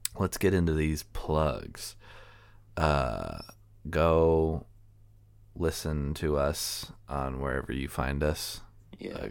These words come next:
Speaker 1: go follow us on Twitter at Game Reel Pod.
Speaker 2: Mm-hmm.
Speaker 1: Uh, go ahead and follow me on Twitch. Uh, if you've got a Amazon Prime and you have linked that to your Twitch account, please,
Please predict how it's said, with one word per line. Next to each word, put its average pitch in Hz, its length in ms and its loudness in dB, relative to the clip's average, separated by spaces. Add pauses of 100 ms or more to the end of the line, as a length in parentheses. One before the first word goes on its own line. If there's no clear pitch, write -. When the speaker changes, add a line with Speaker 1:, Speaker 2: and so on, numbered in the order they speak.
Speaker 1:
go 65 120 -4
follow 71 340 4
us 71 140 -4
on 71 100 -2
Twitter 78 340 2
at 71 320 0
Game 76 320 -2
Reel 73 200 -2
Pod. 73 560 2 (360)
Speaker 2:
Mm-hmm. 95 80 -8 (600)
Speaker 1:
Uh, 73 840 0 (760)
go 76 260 2
ahead 71 560 2
and 67 420 -2
follow 64 420 -4
me 82 600 -2
on - 260 -6
Twitch. - 720 0 (200)
Uh, 65 280 -2
if - 160 -8
you've 80 340 -6
got 78 260 4
a 65 400 -2 (520)
Amazon 82 640 2
Prime 87 680 4 (220)
and 76 200 -2
you 76 300 -2
have 76 240 0
linked 80 320 -4
that 80 260 2
to - 120 -8
your 58 120 -4
Twitch - 300 -4
account, 123 400 -4
please, 143 1000 -4